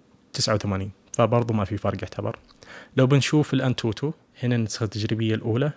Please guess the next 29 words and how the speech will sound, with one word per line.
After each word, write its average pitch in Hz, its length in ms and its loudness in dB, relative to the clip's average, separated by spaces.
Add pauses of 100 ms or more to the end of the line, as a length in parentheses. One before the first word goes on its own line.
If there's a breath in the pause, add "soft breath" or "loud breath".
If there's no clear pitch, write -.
مثل 107 180 -2
ما 104 120 0
نشوف، 139 340 -4 (560)
كم 107 200 0
الأرقام 104 360 0
معطيني، 123 460 0 (520 soft breath)
راح 101 100 -2
نشوف 110 240 -2
لكم 113 180 -4
النسخة 110 220 -4
التجريبية 107 380 -4
الثانية 117 420 -4 (420)
مثل 113 160 -4
ما 107 100 -4
نشوف، 127 280 -4 (500 loud breath)
هم، 180 100 10 (360)
ما 147 80 4
يعتبر 117 300 0
في - 160 -2
فرق 135 260 0 (1040 soft breath)
كبير، 120 440 2 (240)
ولو 131 220 6
أسوي 127 200 6
مرة 123 180 4
ثانية 123 200 4
يمكن 117 220 0
يصير 117 220 0 (100)
أفضل 127 280 4
من 123 300 4